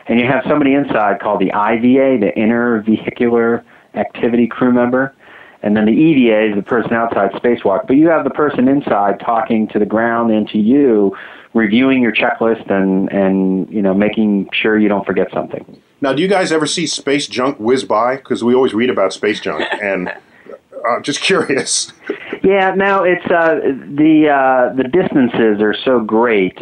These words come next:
Speaker 1: uh, that, uh, no, you really don't see it.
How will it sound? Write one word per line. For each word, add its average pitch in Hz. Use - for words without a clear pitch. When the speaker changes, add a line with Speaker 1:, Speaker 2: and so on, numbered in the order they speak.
Speaker 1:
uh, 95
that, 98
uh, 95
no, 123
you 120
really 147
don't 123
see 117
it. 92